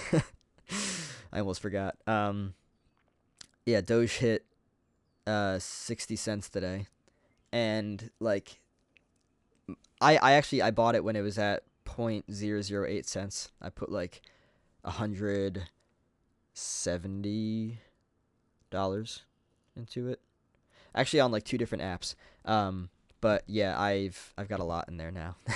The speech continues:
It's fucking awesome. Um,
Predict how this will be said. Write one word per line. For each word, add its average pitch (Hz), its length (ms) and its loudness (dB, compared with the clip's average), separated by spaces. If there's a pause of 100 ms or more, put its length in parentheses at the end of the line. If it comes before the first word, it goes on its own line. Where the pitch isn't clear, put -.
(520)
It's - 460 -12
fucking 92 240 -6
awesome. 90 340 -12 (540)
Um, 107 760 4